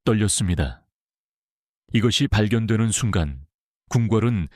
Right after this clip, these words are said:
피바람이 불 것이 분명했습니다. "마마, 이것이 무엇입니까?" 상궁의 목소리는 공포로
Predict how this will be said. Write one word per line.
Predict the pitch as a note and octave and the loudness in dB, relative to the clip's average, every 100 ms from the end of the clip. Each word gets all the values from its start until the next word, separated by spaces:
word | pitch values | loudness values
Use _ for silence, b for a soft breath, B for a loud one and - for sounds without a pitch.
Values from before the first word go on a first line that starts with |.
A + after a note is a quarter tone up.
| B | B
피바람이 | - D3 C#3+ C3+ C3+ | -2 0 2 0 0
불 | B2 A#2+ | 0 0
것이 | - G2+ G#2 F#2+ - | 0 0 0 0 -2
분명했습니다. | - A2 A2 G#2 - A2+ F2+ D2 C2 _ _ _ _ _ _ _ _ _ _ _ | -2 0 2 0 0 -2 -2 -2 -6 _ _ _ _ _ _ _ _ _ _ _
"마마, | G#2 F#2 F2 D2 _ _ _ _ - | 0 2 2 -2 _ _ _ _ -2
이것이 | A#2 A2+ B2 | 0 2 2
무엇입니까?" | A2 G#2+ G#2+ F#2+ - F2+ B1+ _ _ _ _ _ _ _ _ | 2 0 -2 -2 -2 -2 -4 _ _ _ _ _ _ _ _
상궁의 | - D3+ C#3+ C#3 | -2 0 2 2
목소리는 | B2 G#2 - A2 E2+ G2 G2 - b | 2 0 0 0 0 0 -2 -4 b
공포로 | B2 A2+ A#2+ A#2+ | -2 0 0 0